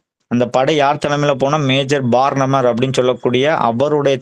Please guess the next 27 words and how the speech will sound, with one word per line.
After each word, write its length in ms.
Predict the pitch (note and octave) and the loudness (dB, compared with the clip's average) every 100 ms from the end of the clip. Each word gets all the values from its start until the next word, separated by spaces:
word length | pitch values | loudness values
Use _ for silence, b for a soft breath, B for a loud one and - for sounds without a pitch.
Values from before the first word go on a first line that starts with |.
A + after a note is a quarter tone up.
| B2+ | -2
தலைமையில 320 | C3 C3 B2+ | 0 0 0
தான் 160 | D3+ | 0
அந்த 140 | C#3 B2+ | 0 -2
படை 340 | - A2+ B2 | 0 0 0
வந்து 240 | B2 B2 A2 | 0 -2 -2
போகும். 520 | A#2 A2+ D3 F#3 G3 b b _ _ | -2 0 -2 -4 -6 b b _ _
So, 340 | - - C#3+ C#3+ | -14 -4 0 0
அதுக்கப்புறம் 640 | C#3 C#3+ C#3+ C#3 D3+ D3 | 0 0 -2 0 -2 0
வந்துட்டு 380 | C#3 C3 E3 F3 - - | -2 -2 -2 -4 -8 -14
அந்த 220 | - E3+ C3 C3 B2+ B2 A#2+ - _ _ _ _ _ _ _ - | -6 0 0 2 2 2 0 -4 _ _ _ _ _ _ _ -4
தென்னிந்திய 480 | D3 D#3 D#3+ D#3+ D#3+ | -2 0 2 0 0
கூட்டமைப்புல 520 | D3+ D3+ D3+ C#3 D3 | -2 0 -2 0 -2
வந்து 420 | C#3 C#3+ F3 E3+ _ _ _ C#3 | 0 -2 -2 -4 _ _ _ -4
இதுல 200 | C#3 C#3+ C#3 C3+ | 0 0 0 0
இன்னொருத்தரும் 640 | C#3+ E3+ E3 E3 D#3+ D3+ C3+ C3+ B2+ | 0 0 0 0 -2 0 0 0 0
இணைஞ்சிருப்பாரு. 540 | B2+ C3+ B2 B2+ A#2 | -2 -2 -2 -2 0
யாருன்னா, 280 | A#2 A#2 C#3 | 0 0 -2
கட்டபொம்மன். 580 | B2 G#2+ C3 A#2 A2+ - | -4 -2 -2 0 -2 -6
So, 240 | - - A#2+ | -6 -4 -2
கட்டபொம்மன் 440 | A#2+ A#2 D3+ D3+ C#3+ | -2 0 0 0 0
ஏற்கனவே 400 | C#3 C#3 D3 D3 | -2 -2 -2 -2
வந்து 180 | D3 | 0
வரி 180 | C#3 C3 C#3+ | 0 0 -2
செலுத்தினாரு. 540 | C#3 C#3 C#3 C3+ C#3+ D3+ - _ - | -4 -2 -2 0 0 -2 -4 _ -4
ஓகே, 360 | B2+ B2 C#3+ | -4 -2 -4
பிரச்சனைகள் 500 | C#3 B2 A#2+ C#3+ C#3+ | -2 -4 -2 -2 -2
வந்து 360 | C3+ C3+ D#3 | -2 0 -2